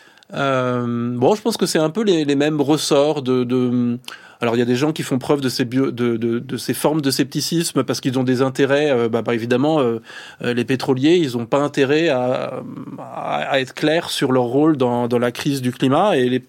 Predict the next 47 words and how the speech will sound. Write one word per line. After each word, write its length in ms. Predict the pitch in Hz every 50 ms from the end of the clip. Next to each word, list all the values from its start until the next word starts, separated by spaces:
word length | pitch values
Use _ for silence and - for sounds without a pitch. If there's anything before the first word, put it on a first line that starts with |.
| _ _ _ _ _ _ _ _ -
les, 260 | - - 143 135 135 135
les 160 | 135 135 127
gens 180 | 135 156 156
qui 160 | 160 - - 131
produisent 440 | - - - - 131 156 156 151
des 100 | 139 139
pesticides 560 | 135 147 135 131 - 151 135 - 165 165 170 151
ou 80 | 135
qui 100 | - -
ont 60 | 135
des 160 | 123 127 123 143
intérêts, 440 | 143 147 - 151 139 147 151 165 160 - - - - - - - _
euh, 300 | - - 139 135 135 147
dans, 420 | 131 123 139 143 147 156 160 151 135
euh, 280 | 127 120 120 120 120
dans 160 | 120 135 139
les 100 | 135 131
pesticides, 560 | 127 135 139 - - - 120 - - 202 196 160
ils 160 | 131 117 127
ont 80 | 123
pas 160 | 117 156 143 147
intérêt 400 | 143 139 - 143 127 160 190 175
à 60 | 135
accepter 460 | 123 - - - 135 131 - 170 175
qu'il 120 | 170 147
y 20 | 123
a 20 |
une 60 | 120
crise 220 | 117 - 160 156 143
de 80 | 127
la 120 | 123 123 120
biodiversité 720 | 117 127 123 123 120 120 117 - - - - 165 175 180 170
et 40 |
que 120 | - - 135
les, 220 | 123 127 123 113 - - - - - - _
les 100 | 127 127
pesticides 480 | - 147 131 - 151 131 - 185 175 -
sont 140 | - 147
sans 160 | 127 - 131 127
doute 180 | 131 175 170
très 180 | - - - 147
fortement 440 | - 165 156 - - 143 151 151 139
impliqués 400 | 131 - - 135 - 160 156 147
dans, 400 | 131 123 123 120 123 123 127 123
dans 120 | 127 123
cette 200 | - - 123 -
crise. 260 | - - 120 117 -